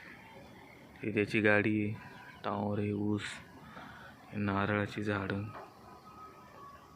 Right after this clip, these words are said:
अतिशय रम्य असं वातावरण इथं तयार आहे, एकदम फ्रेश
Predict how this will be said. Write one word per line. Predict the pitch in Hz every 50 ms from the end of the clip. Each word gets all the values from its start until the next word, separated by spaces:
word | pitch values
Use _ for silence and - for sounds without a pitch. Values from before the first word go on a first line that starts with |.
| - - - -
अतिशय | 110 107 110 113 107 - 120 117 113
रम्य | 113 113 113 120 120 123 120
असं | 120 - - 113
वातावरण | 110 110 113 110 - - 113 113 113 110 110 110
इथं | 110 107 - 101 - -
तयार | 104 101 101 104 104 120
आहे, | 120 - - - - - - - - - - - - - - - - - - - - - - - - -
एकदम | 110 107 107 110 123 120 110 - -
फ्रेश | - 120 110 104 - - -